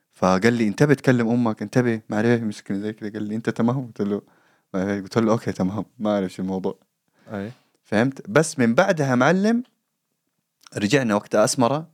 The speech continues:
Speaker 1: هاي كانت في الخارج، رجعنا أسمرة. فلما رجعنا أسمرة من بعدها بدي-، بديت أمرض، يعني بديت، ما أدري، قلت يمكن تسمم. يعني لما، الحين لما أجي أفكر في
Speaker 2: أي.
Speaker 1: الع-، أعمال،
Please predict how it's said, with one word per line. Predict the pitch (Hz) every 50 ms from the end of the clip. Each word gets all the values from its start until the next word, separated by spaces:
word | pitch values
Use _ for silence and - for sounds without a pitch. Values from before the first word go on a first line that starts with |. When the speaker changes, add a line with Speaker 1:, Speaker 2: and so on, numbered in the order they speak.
| _ _
Speaker 1:
هاي | - 101 95 95 95 87 87 82 - - - -
كانت | - 92 87
في | -
الخارج، | 85 - - 101 113 120 110 95
رجعنا | 95 101 107 104 98 98
أسمرة. | 101 - - 120 131 175 - _ _ _ _ _ _ _ _ _ _ _ _ _ _ _ _ _
فلما | - 98 98 98 98
رجعنا | 104 110 147 143 135 117 120
أسمرة | 151 - - 123 110 104
من | 101 98
بعدها | 95 120 - 101 101 90
بدي-، | 92 95 - 98 92 80
بديت | - - - 101 95 113 107 - -
أمرض، | 92 110 101 82 82 80
يعني | 82 82 87
بديت، | 87 87 95 92 - _ - - 82 - - -
ما | - 76 -
أدري، | 110 101 98
قلت | 98 123 120 - - -
يمكن | 107 107 - - 92
تسمم. | - 95 - - 101 95 90 87 87 80 - - - - -
يعني | - 95 104 104 107
لما، | 104 104 98 104 104 90
الحين | 107 120 - 143 123
لما | 117 113 117
أجي | 120 120 120
أفكر | 104 - 143 - - - 110 - - _ _ _ _ _ _ _ _ -
في | 131
Speaker 2:
أي. | 117
Speaker 1:
الع-، | 101 92 98 104 104 90
أعمال، | 95 98 104 117 117 110 101 95 82